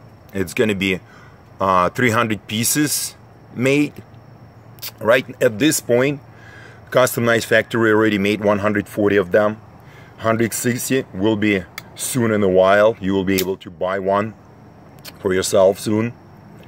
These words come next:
Um, a little bit about specs. The weight of the knife, five point four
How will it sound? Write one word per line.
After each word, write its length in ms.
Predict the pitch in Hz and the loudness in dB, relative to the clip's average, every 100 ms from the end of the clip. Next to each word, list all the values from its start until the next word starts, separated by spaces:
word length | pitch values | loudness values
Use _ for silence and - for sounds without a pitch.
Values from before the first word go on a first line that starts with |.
| - - - - - - | -20 -20 -20 -20 -20 -10
Um, 500 | - 104 104 101 98 92 - - - | -2 2 4 2 0 -6 -16 -20 -16
a 60 | - | -4
little 180 | 117 160 | 0 2
bit 120 | 165 | 4
about 260 | 143 127 - | 4 2 0
specs. 640 | - 123 123 - - - - - - - - - - - - | 0 2 2 0 -6 -10 -18 -20 -20 -20 -20 -20 -20 -20 -10
The 80 | 107 | -6
weight 320 | 92 107 143 | 0 2 4
of 100 | 156 | 2
the 60 | 139 | 0
knife, 280 | 131 120 135 | 2 2 2
five 300 | 123 117 101 | 2 2 0
point 300 | 117 107 98 | 0 0 -2
four 380 | - 113 117 | -2 2 2